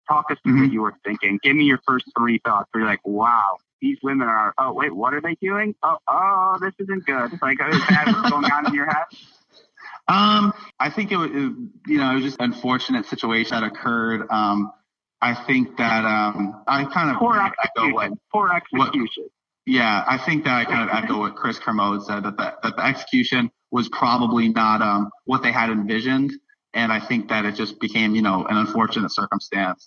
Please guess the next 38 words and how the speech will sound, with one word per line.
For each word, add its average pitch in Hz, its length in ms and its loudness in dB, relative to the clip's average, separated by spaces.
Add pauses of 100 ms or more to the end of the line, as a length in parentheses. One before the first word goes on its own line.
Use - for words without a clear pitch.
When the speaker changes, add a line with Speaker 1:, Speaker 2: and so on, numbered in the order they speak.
Speaker 2:
Um, 98 340 0 (260)
but 135 80 6
I 131 100 4
think 147 240 2
Speaker 1:
No, 135 100 6
Speaker 2:
that 131 140 2
it 127 60 2
also, 143 400 0
Speaker 1:
certainly. 95 380 0 (440)
Speaker 2:
I 135 180 2
also 147 360 -2
don't 127 260 -6
think 131 220 -2
that 117 280 -2
it 120 140 -4
shouldn't 131 400 -2
take 139 240 -4
away 117 360 2 (300)
with, 113 180 -4 (640)
with 123 160 -2
the 123 80 -2
success 120 680 -2
of 113 300 -2
the 110 100 0
Next 110 240 -2
Gen 113 120 -2
Tour 113 160 0
Finals 110 340 0
in 110 80 0
Milan. 95 540 0 (420)
So 131 100 2
I 117 60 2
think, 151 220 4
Speaker 1:
Yeah, 226 200 6
Speaker 2:
I 117 60 0
think 139 180 2
Speaker 1:
definitely. - 560 -2
Speaker 2:
it's 110 420 -4